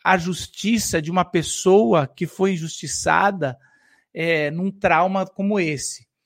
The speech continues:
Por exemplo, se você, se você conhecer e entrevistar, é, uma pessoa que perdeu um filho num assassinato, nem, nem esse, nem essa pessoa na cadeia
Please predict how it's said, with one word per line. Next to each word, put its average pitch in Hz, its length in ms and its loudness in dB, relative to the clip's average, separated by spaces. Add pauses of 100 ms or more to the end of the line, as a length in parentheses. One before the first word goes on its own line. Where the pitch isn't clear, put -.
(280)
Por 185 100 0
exemplo, 170 300 0
se - 120 -4
você, 196 460 2 (160)
se 196 340 2
você 180 360 2
conhecer 190 580 4
e 185 80 4
entrevistar, 165 800 0 (440)
é, 147 520 2
uma 160 160 -2
pessoa 170 480 0
que - 100 -12
perdeu 165 360 0
um 175 100 -6
filho 180 680 0 (440)
num 165 120 -2
assassinato, 156 800 0
nem, 247 420 2
nem 220 260 4
esse, - 440 -2
nem 208 280 2
essa 262 220 2
pessoa 185 640 2
na 208 180 4
cadeia 208 760 4